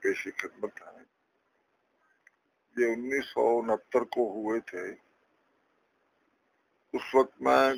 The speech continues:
قاضی جرار حسنی کے نام سے لکھا کرتا تھا۔ غالب سے معذرت کے ساتھ پیش کرتا ہوں۔ اس کا عنوان میں نے رکھا تھا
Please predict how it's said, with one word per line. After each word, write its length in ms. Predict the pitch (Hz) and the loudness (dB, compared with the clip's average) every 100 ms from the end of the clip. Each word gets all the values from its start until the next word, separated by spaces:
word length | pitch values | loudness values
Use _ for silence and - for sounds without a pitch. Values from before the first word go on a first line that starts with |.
| - | 8
قاضی 340 | 127 123 120 | 10 10 8
جرار 340 | 110 113 113 110 | 4 10 12 12
حسنی 420 | 101 113 - 104 | 8 -2 -8 -8
کے 140 | - 101 | -4 -2
نام 220 | 98 98 98 | 0 0 -2
سے 220 | - 82 82 - _ - - | -10 -8 -8 -10 _ -20 -12
لکھا 280 | 98 - 82 - | -8 -6 -8 -6
کرتا 320 | 87 - 87 | -8 -6 -12
تھا۔ 240 | - - - - - _ _ _ _ _ _ _ _ _ _ _ _ _ _ _ _ _ _ _ _ _ _ _ _ _ - | -12 -14 -16 -16 -20 _ _ _ _ _ _ _ _ _ _ _ _ _ _ _ _ _ _ _ _ _ _ _ _ _ 2
غالب 360 | 104 120 143 - | 6 6 6 -6
سے 300 | - 110 107 101 - _ _ _ _ _ _ _ _ _ _ | -6 -4 -2 -6 -12 _ _ _ _ _ _ _ _ _ _
معذرت 560 | 104 110 107 104 101 - | 2 6 8 6 -4 -6
کے 100 | - | -6
ساتھ 360 | - 92 - | -2 -2 -2
پیش 260 | - - - | -6 -6 -6
کرتا 340 | - 98 - | -8 -8 -6
ہوں۔ 160 | 95 - _ - _ _ _ _ _ _ _ _ _ _ _ _ _ _ _ _ _ _ _ _ _ | -6 -8 _ -20 _ _ _ _ _ _ _ _ _ _ _ _ _ _ _ _ _ _ _ _ _
اس 160 | 110 - | -12 -4
کا 340 | 110 104 101 98 - | 0 2 0 -4 -8
عنوان 440 | 113 107 110 113 110 | -6 0 0 0 0
میں 100 | 107 | -2
نے 180 | 104 98 | 0 -2
رکھا 240 | - 101 | -4 -8
تھا 260 | - 95 | -6 -4